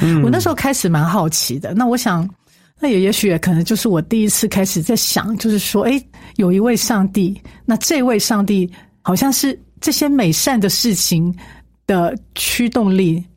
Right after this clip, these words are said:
Speaker 2: 的源头，好像有一点，那当时有一点那样的感觉，这样子。
Speaker 1: 可不可以跟我们讲一下，就是以那个时候你的价值观，你认为说，诶，怎样才是比较正常哦？这个打引号的正常哦。然后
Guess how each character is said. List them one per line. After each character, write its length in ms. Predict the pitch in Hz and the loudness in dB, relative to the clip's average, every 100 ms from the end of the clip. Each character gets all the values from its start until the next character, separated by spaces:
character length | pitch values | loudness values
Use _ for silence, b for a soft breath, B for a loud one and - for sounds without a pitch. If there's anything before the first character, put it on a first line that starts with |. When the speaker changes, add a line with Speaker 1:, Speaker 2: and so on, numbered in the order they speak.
| _ _ - | _ _ -4
Speaker 2:
的 100 | 185 | 0
源 340 | 170 170 165 185 | 2 2 2 0
头， 400 | 185 - 139 160 | -2 -2 -2 -2
好 400 | - - - 196 | -6 -10 -2 0
像 200 | 180 302 | 2 2
有 120 | 226 180 | 2 2
一 60 | |
点， 220 | 214 156 | 2 0
那 100 | 208 202 | 0 0
当 200 | 202 214 | -2 -2
时 120 | 180 | 0
有 120 | 160 | 0
一 20 | |
点 180 | 180 147 | -2 -2
那 80 | 175 | -2
样 120 | 160 | -2
的 60 | 156 | -2
感 260 | 160 160 | -4 -6
觉， 240 | - - 101 | -8 -6 -4
这 140 | 143 | -2
样 160 | 131 160 | -2 -2
子。 260 | - 170 170 | -4 -8 -2
Speaker 1:
可 100 | 262 | 0
不 60 | 285 | 2
可 60 | |
以 20 | |
跟 100 | 220 | 2
我 60 | 202 | 0
们 120 | 143 | 0
讲 240 | 135 87 90 | 0 -4 -4
一 40 | |
下， 180 | 110 110 | -4 -4
就 100 | 113 | -4
是 160 | - | -4
以 200 | 101 117 | -4 0
那 160 | 135 240 | 2 2
个 80 | 175 | 0
时 120 | 120 | 0
候 160 | 120 131 | 0 0
你 140 | 95 | -2
的 100 | 95 | -2
价 220 | 92 127 | -2 -4
值 220 | 104 - | -4 -6
观， 260 | 90 101 104 | -4 -2 -2
你 80 | 90 | -2
认 240 | 113 160 | 0 0
为 180 | 117 92 | 0 -2
说， 320 | - 120 101 B B B | -2 -2 -4 B B B
诶， 180 | 143 170 170 B B B - | -2 -2 -4 B B B -6
怎 260 | - 120 | -2 0
样 180 | 196 185 | 0 0
才 180 | 123 120 | -2 -4
是 180 | 104 131 | -2 -4
比 120 | 92 | -4
较 280 | 107 101 - - | -2 -2 -4 -4
正 340 | 220 196 101 | -2 0 0
常 400 | 92 - 80 78 92 | -4 -6 -8 -10 -10
哦？ 120 | 82 80 | -12 -6
这 100 | 82 | -6
个 80 | |
打 200 | 82 82 | -4 -4
引 120 | 107 87 | -4 -2
号 160 | 110 | -4
的 140 | 80 80 | -4 -4
正 200 | 110 71 | -4 -4
常 180 | - 58 | -8 -8
哦。 140 | 62 | -6
然 140 | - 110 | -4 0
后 200 | 139 | 0